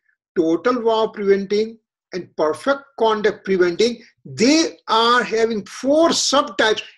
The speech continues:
anger, deceit, ego, and greed. So, infinite bondage producing anger, deceit, ego, and greed,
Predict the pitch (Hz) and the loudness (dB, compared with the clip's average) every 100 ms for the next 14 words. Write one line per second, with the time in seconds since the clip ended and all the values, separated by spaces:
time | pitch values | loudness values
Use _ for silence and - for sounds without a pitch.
0 | _ - 220 214 226 285 302 - 196 180 | _ -2 0 2 0 0 -2 -6 -4 -2
1 | 277 - - 202 175 185 208 185 156 214 | -2 -2 -6 -10 0 4 4 2 0 0
2 | 156 - _ _ _ _ _ _ _ _ | 0 -4 _ _ _ _ _ _ _ _
3 | - - - 233 170 - - _ _ _ | -20 -8 0 2 2 0 -8 _ _ _
4 | _ _ _ _ _ _ _ _ 233 247 | _ _ _ _ _ _ _ _ 0 2
5 | 233 262 277 285 214 175 226 247 247 269 | 0 -2 0 0 -2 0 2 2 2 0
6 | - - 233 233 240 - 254 247 - _ | -2 2 4 4 0 -2 -4 -8 -14 _
7 | 208 220 233 240 254 262 _ 180 220 - | -2 -2 -2 -4 -4 -6 _ -8 -4 -4
8 | 247 254 - 214 202 220 220 220 185 226 | -4 -6 -8 -6 -2 2 2 2 -2 -2
9 | 254 285 | 0 -2